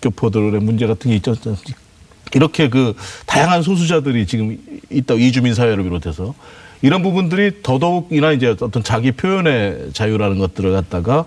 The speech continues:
실현할 수 있게 해주는 것, 이게 결국 그 다양성의 핵심 아니냐. 근데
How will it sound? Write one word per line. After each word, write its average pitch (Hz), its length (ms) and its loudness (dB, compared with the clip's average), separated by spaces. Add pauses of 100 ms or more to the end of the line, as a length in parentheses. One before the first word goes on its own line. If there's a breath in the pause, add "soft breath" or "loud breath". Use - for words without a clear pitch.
(280 loud breath)
실현할 165 360 2
수 131 140 -4
있게 101 240 0
해주는 101 380 0
것, 131 220 -2 (300 loud breath)
이게 160 200 2
결국 127 320 2 (320 loud breath)
그 123 100 -2
다양성의 127 420 2
핵심 139 240 0
아니냐. 92 400 0
근데 165 280 2